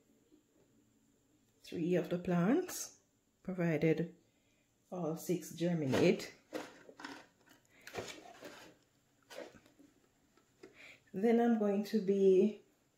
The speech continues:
planting some more or sowing some more seeds a few weeks, maybe. As soon as these germinate, I will sow some more seeds.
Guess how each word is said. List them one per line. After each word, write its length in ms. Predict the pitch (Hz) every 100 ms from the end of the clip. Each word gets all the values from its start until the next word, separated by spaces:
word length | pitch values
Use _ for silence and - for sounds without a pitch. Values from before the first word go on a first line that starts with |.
| _ - _ _ _ _ _ _ _ _ _ _ _ _ - - _ _ _ _ _ _ -
planting 600 | 254 214 190 196 175 180
some 260 | - 190
more 460 | 180 160 214 269 -
or 180 | 135 170
sowing 460 | - 226 170 165
some 240 | 170 175 185
more 240 | 175 151
seeds 800 | 156 - 180 165 160 151 151 - - _ _ _ _ _ _ _ _ _ _ _ _ _ _ _ _ _ _ _ _ _ - _ - _ _ _ _ _ _ _ _ _ -
a 80 | 202
few 240 | - 214 175
weeks, 440 | 175 269 302 -
maybe. 560 | 165 165 147 147 175 - - - _ _ - - _ - _ _ _ _ _ _ _ _ -
As 160 | 208
soon 200 | 269 254
as 200 | 262 233
these 280 | 202 202 185
germinate, 540 | 185 190 175 165 156
I 80 | 156
will 220 | 151 165
sow 260 | 175 185 151
some 220 | - 170
more 240 | 160 139 147
seeds. 640 | - 131 127 175 -